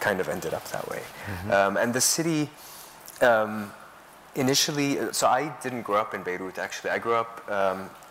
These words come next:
Speaker 1: in Kuwait and Cyprus and Amman. But we used to go to Beirut every summer because that's where we spent the summer. Um, and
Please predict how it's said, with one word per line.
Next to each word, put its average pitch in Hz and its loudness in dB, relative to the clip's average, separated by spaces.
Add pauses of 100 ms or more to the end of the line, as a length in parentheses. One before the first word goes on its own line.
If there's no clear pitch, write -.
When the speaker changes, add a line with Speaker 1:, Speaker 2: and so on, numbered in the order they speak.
Speaker 1:
in 98 -2
Kuwait 107 0
and 101 -2
Cyprus 98 0
and 92 -4
Amman. 92 -2 (500)
But 110 2
we 120 2
used 127 -2
to 123 0
go 123 2
to 120 4
Beirut 107 0
every 104 0
summer 107 0
because 92 -2 (460)
that's - 0
where - 0
we - -2
spent 196 0
the - -6
summer. 113 0 (560)
Um, 101 4 (1200)
and 113 0